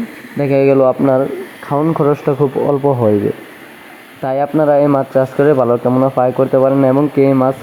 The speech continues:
আপনারা মিশ্রভাবেও চাষ করতে পারেন। এই মাছের সাথে আপনারা অন্য যে কোনো প্রজাতির একশি মাছ বাদে যে কোনো প্র-, প্রজাতির মাছ আপনারা ছাড়তে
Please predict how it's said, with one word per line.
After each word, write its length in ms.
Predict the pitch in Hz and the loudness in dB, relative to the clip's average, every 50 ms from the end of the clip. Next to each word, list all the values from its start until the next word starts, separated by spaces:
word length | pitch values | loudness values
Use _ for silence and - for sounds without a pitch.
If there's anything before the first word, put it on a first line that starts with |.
| - | -8
আপনারা 260 | - - 139 135 131 131 131 135 | -4 -2 -2 0 0 2 2 0
মিশ্রভাবেও 540 | 135 131 - - 160 151 151 147 156 160 151 - | 0 0 0 0 0 0 2 2 2 2 2 0
চাষ 120 | 123 117 - - | -2 -2 -2 -4
করতে 200 | - 117 - - 107 110 | -4 -4 -2 -2 0 0
পারেন। 200 | 104 104 104 110 113 127 127 | 0 0 0 0 0 0 0
এই 60 | 135 139 | 2 0
মাছের 240 | 147 143 - 147 135 - | 0 -2 -2 -6 -4 -4
সাথে 180 | - 135 - - 135 | -6 -4 -2 -2 -2
আপনারা 300 | 135 139 139 139 135 135 135 135 - - - - - - - - - 147 | 0 0 0 2 2 0 0 -2 -6 -14 -20 -20 -20 -20 -18 -8 -4 -2
অন্য 140 | 151 151 151 151 147 131 | 0 2 2 0 0 0
যে 80 | 135 143 135 - | 0 0 0 0
কোনো 160 | 151 147 139 127 - | 0 0 0 0 0
প্রজাতির 480 | - 139 139 135 143 143 143 - 147 135 139 139 | 0 0 0 2 0 0 2 2 2 2 2 2
একশি 280 | 131 - 143 135 - 131 123 | 2 0 -2 0 0 0 0
মাছ 120 | 117 117 113 107 | 0 -2 -2 -2
বাদে 200 | 110 107 104 113 117 127 139 139 | -2 0 2 0 0 0 0 -2
যে 80 | 135 135 | 0 0
কোনো 140 | 143 147 139 131 - | 2 0 0 0 -2
প্র-, 280 | - 139 139 135 - - - - - _ _ _ _ _ - - - - | -2 -4 -2 -2 -4 -6 -6 -14 -20 _ _ _ _ _ -18 -10 -4 0
প্রজাতির 440 | 156 156 151 147 151 151 147 156 147 135 | 2 2 2 2 2 2 4 2 2 4
মাছ 120 | 123 127 - 147 | 2 2 0 0
আপনারা 300 | 135 143 139 127 123 123 135 160 - - - - - - | 0 0 2 2 2 2 2 0 -4 -10 -14 -16 -10 -6
ছাড়তে 260 | - - 151 - 139 | -4 -4 -2 0 0